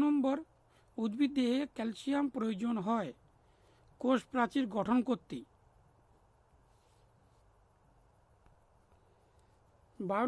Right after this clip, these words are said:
নম্বর, ডিএনএ গঠনকারী মৌলটি হলো ফসফরাস।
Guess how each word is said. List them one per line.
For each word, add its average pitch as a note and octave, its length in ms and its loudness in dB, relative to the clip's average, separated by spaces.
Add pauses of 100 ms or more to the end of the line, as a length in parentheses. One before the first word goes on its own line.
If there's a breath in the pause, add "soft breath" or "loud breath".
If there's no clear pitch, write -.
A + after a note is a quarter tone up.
নম্বর, C#4 280 2 (360)
ডিএনএ C4+ 580 4 (480)
গঠনকারী B3+ 400 2 (100)
মৌলটি B3 340 2
হলো A3 180 0 (640 soft breath)
ফসফরাস। A#3 600 -2